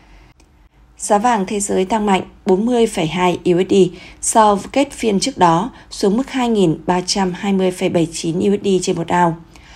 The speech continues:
Tuần này, vàng giao ngay bắt đầu giao dịch ở mức hai nghìn ba trăm ba mươi ba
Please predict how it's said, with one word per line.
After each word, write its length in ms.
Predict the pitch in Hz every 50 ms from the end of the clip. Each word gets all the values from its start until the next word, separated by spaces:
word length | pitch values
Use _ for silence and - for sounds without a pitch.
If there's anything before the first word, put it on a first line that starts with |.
| - - - - - - -
Tuần 160 | 247 233 226
này, 220 | 226 220 220 220
vàng 200 | 208 220 214 214
giao 140 | 202 262 254
ngay 160 | 254 254 254
bắt 140 | 247 - -
đầu 160 | - 220 185
giao 160 | 170 190 190
dịch 240 | 185 196 190 185 -
ở 120 | - 196 160
mức 200 | 165 202 262 285 - - - - -
hai 200 | - - 214 202
nghìn 340 | 196 185 180 170 160 - -
ba 160 | 190 190 190
trăm 380 | 190 - - 208 196 196 196
ba 140 | 196 190 185
mươi 120 | 185 190 185
ba 300 | 185 190 185 180 180